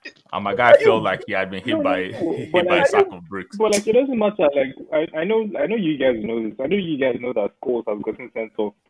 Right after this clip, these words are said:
Speaker 2: for missing a punch on somebody. So it's not even about, you know, that he, that was just a tap on the face. It's the intent. He intended to slap him. He connected, and Lamela fell down. We don't know how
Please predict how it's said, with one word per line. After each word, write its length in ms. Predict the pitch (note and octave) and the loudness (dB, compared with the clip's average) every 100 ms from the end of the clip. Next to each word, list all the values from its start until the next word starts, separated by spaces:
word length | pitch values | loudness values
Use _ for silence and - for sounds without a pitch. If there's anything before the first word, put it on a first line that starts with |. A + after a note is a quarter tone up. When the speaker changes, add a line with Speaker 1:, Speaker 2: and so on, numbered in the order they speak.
| - | -2
Speaker 2:
for 100 | A2 | -2
missing 600 | A#2 C3 - C#3+ B2+ C3+ | 0 -4 -6 -10 -10 -10
a 80 | A#2+ - | -14 -10
punch 240 | B2 A2+ G#2 | -8 -8 -8
on 80 | G2+ | -10
somebody. 460 | - A2 G#2 F#2 F2+ _ _ B3 - - - _ _ - _ _ - | -8 -4 -4 -6 -12 _ _ -20 -20 -20 -20 _ _ -20 _ _ -6
So 80 | F3 | -2
it's 160 | D#3+ D#3+ | 0 2
not 200 | G#3+ F#3+ | 4 2
even 160 | E3+ | 2
about, 380 | B2+ A2 G#2 G2+ - | 2 2 0 -2 -6
you 140 | G#2 | -6
know, 180 | G2 F#2+ - | -6 -10 -6
that 140 | D3+ G2 | -2 -2
he, 180 | A2 | -2
that 120 | G#2 G#2 | -2 -2
was 160 | G#2+ | 0
just 160 | B2 B2 | -2 -4
a 60 | G#2 | -2
tap 200 | A#2 A2 | -2 -2
on 100 | G2+ | -6
the 80 | G2 | -8
face. 240 | - A2 G#2+ | -6 -6 -6
It's 120 | G2+ | -10
the 100 | A2 | -10
intent. 380 | A2 D3 B2 G2+ _ - - | -4 -2 -2 -6 _ -14 -10
He 100 | C3 | -8
intended 380 | B2 D#3 D#3 E3 | -4 0 0 0
to 80 | A2+ - | -4 0
slap 160 | A#2+ A#2+ | 0 0
him. 80 | G#2 | -6
He 80 | |
connected, 500 | G#2 G#2+ B2+ - G#2 | -4 -2 -4 -4 -6
and 140 | F#2+ G2 | -4 -4
Lamela 340 | G2+ C3+ A#2 G#2 | -4 -2 -2 -2
fell 160 | A2 | -4
down. 220 | G#2 G2+ F#2+ _ _ _ _ _ _ - - - - | -4 -6 -8 _ _ _ _ _ _ -10 -8 -8 -4
We 140 | C3+ | 0
don't 120 | F3 | 2
know 120 | F3 | 2
how 180 | D3 C#3+ | 4 4